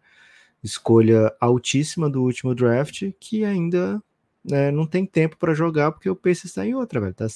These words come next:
não tô aqui pra experimentar nada, né? Não tô aqui pra, pra desenvolver o Jarvis Walker pro meu Pacers de daqui três anos, né?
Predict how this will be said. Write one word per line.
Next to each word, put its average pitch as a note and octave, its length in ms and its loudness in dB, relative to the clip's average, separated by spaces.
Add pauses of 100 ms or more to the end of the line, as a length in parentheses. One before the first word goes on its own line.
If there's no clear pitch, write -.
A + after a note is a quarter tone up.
não C3+ 280 -4
tô D#3+ 140 0
aqui - 220 -6
pra - 120 -6
experimentar B2 640 -2
nada, F#2+ 300 -6
né? F2 100 -10
Não G2+ 100 -6
tô A#2+ 140 -2
aqui A#2+ 240 0
pra, B2+ 500 2 (880)
pra A#2+ 200 8
desenvolver B2+ 640 6
o - 20 -8
Jarvis C3+ 320 2
Walker C3 400 2
pro C#3 240 0
meu C3 180 4
Pacers C3 560 2
de B2+ 120 -6
daqui B2 280 -2
três B2 380 0
anos, A2 420 -4
né? G2+ 200 -10